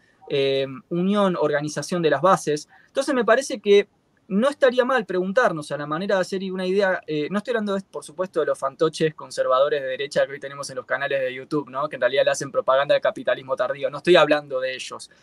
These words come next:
Estoy hablando de cómo recuperar, y acá yo comparto algo que dijo Santiago en nuestro conversatorio previo, cómo recuperar ideas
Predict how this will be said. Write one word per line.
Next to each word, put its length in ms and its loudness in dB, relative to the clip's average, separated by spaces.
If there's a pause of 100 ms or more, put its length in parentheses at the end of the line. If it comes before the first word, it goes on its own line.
(140)
Estoy 240 0
hablando 320 4
de 100 2
cómo 240 -2
recuperar, 800 -2
y 80 -4
acá 180 -2
yo 160 -4
comparto 420 -2
algo 140 0
que 80 -10
dijo 220 -6
Santiago 560 -2 (260)
en 80 -10
nuestro 260 -8
conversatorio 640 0
previo, 440 2 (400)
cómo 240 4
recuperar 800 0
ideas 720 -2